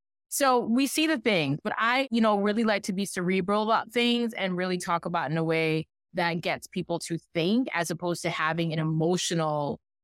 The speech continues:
response. And that's why I do process things. Again, I have,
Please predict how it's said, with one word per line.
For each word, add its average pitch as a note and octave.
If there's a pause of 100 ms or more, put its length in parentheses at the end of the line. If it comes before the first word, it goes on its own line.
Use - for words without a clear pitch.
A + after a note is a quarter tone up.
(160)
response. F3 (260)
And F#3+
that's F#3+
why F#3+
I E3 (120)
do G3
process G3+
things. D#3 (440)
Again, F3+
I F3
have, D#3+